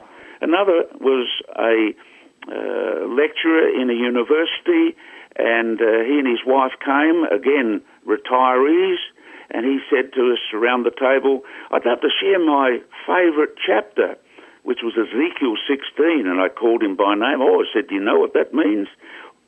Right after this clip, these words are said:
"Oh, yes," I said, "it's about the baby that is thrown into the field." I said, "It's Israel, past, present and future." And of course, I had the opportunity of sharing my favourite chapter,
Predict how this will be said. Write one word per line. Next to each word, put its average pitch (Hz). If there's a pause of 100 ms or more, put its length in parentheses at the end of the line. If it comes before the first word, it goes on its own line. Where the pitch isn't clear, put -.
"Oh, -
yes," 107
I -
said, 110
"it's 92
about 139
the -
baby 156
that 117
is 110 (540)
thrown 156
into 147
the 139 (100)
field." 170
I 110
said, 127
"It's 117 (280)
Israel, 165 (460)
past, 156
present 156
and 160
future." 156
And 98
of 98
course, 139 (360)
I 117
had 113
the 107
opportunity 104
of 92 (100)
sharing 104
my 131
favourite 90
chapter, 101